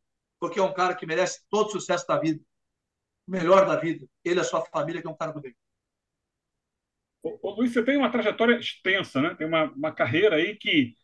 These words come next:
Speaker 2: já rodou por esse Brasilzão imenso, né? Conhece o futebol brasileiro, conhece aquilo que é o nosso objeto aqui do, da, da conversa semanal, do, do Rolou o Melão, que é essa gíria do futebol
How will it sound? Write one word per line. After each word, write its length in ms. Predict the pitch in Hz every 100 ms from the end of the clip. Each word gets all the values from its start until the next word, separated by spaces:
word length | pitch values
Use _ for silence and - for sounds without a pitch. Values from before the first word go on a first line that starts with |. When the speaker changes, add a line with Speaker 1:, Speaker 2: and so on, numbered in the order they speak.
| _ _ _ -
Speaker 2:
já 220 | 127 226
rodou 800 | 208 202 139 120 202 240 220 - _ _ -
por 160 | 196
esse 180 | 226 233
Brasilzão 720 | 190 214 196 190 160 127 220
imenso, 520 | 226 175 196 - -
né? 220 | 123 160 - _ _ _ _ _ _ -
Conhece 520 | 226 208 262 254 240
o 80 | -
futebol 440 | 220 - 165 208
brasileiro, 420 | 190 147 156 220
conhece 560 | 220 208 226 233 165 - _ _ _ 196 -
aquilo 400 | 160 160 - 240
que 80 | 240
é 40 |
o 100 | 240
nosso 280 | 214 226 -
objeto 440 | 240 202 214 214 -
aqui 200 | - 214
do, 240 | 151 139
da, 380 | 143 139 127 127 -
da 240 | 135 143
conversa 580 | - 127 165 175 160 143
semanal, 680 | - 202 196 165 143 175 151
do, 280 | 127 131 120 _ _ _
do 100 | 143
Rolou 440 | 135 165 156 180 202
o 40 |
Melão, 420 | 180 151 170 294
que 100 | -
é 80 | 220
essa 220 | 240 254
gíria 420 | 151 120 254 247
do 120 | 214 185
futebol 600 | 196 180 151 196 185